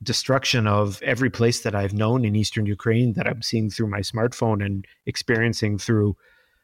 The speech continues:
uh, through the, the, my neighbors and, and, and friends that I speak to, some of whom still remain there, but, but very few. We're almost all displaced now. Uh, I can't hold any other position, but how we could have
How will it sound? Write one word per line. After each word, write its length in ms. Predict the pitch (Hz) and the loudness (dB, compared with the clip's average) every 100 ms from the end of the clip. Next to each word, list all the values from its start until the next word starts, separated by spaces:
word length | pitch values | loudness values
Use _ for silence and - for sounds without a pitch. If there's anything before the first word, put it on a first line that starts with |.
| _ _ - | _ _ -2
uh, 360 | 117 101 95 80 _ _ _ _ _ _ _ _ _ _ _ - - - | 0 2 0 -2 _ _ _ _ _ _ _ _ _ _ _ -6 2 4
through 280 | - 120 117 | 4 4 6
the, 240 | 113 113 | 6 6
the, 260 | 104 113 110 | 4 4 4
my 160 | 117 | 2
neighbors 440 | 107 117 139 123 107 | 4 4 4 2 2
and, 540 | 110 107 104 92 92 - | 2 2 0 -2 -4 -2
and, 360 | 107 101 101 | 0 0 0
and 160 | 92 101 | -2 -2
friends 380 | - 117 135 - | 0 2 2 0
that 100 | 104 | -2
I 120 | 175 | -2
speak 280 | - 147 147 | 0 0 2
to, 120 | 131 | 0
some 220 | - 110 | 0 0
of 100 | 107 | 0
whom 160 | 107 101 | 0 -2
still 180 | - 101 | 0 0
remain 380 | 98 101 98 | 2 2 0
there, 160 | 95 92 | 0 -2
but, 140 | 98 - | -4 -4
but 160 | 110 95 | -6 -4
very 200 | 101 98 | -2 0
few. 260 | - 127 | 2 4
We're 240 | 120 110 104 | 4 4 6
almost 420 | 123 117 104 - | 4 4 0 2
all 160 | 120 | 2
displaced 640 | 113 110 - 107 95 - - | 2 -2 -2 -2 -2 -2 -2
now. 300 | 92 92 - _ _ _ _ _ | -2 -2 -8 _ _ _ _ _
Uh, 140 | 117 113 | -4 0
I 120 | 151 | 0
can't 260 | 175 143 113 | 2 2 2
hold 200 | 127 120 | 2 2
any 200 | 110 104 | 2 2
other 160 | 104 | 0
position, 560 | 98 101 110 104 98 90 - _ _ _ _ _ | -2 -2 -2 0 -2 -6 -10 _ _ _ _ _
but 280 | 135 131 - _ _ _ _ _ _ _ _ _ _ _ _ | -2 -2 -4 _ _ _ _ _ _ _ _ _ _ _ _
how 460 | - 135 147 156 147 | -4 2 4 6 6
we 200 | 139 135 | 6 4
could 280 | - 135 | 2 2
have 580 | 120 113 110 104 95 - | 4 4 4 2 -2 -8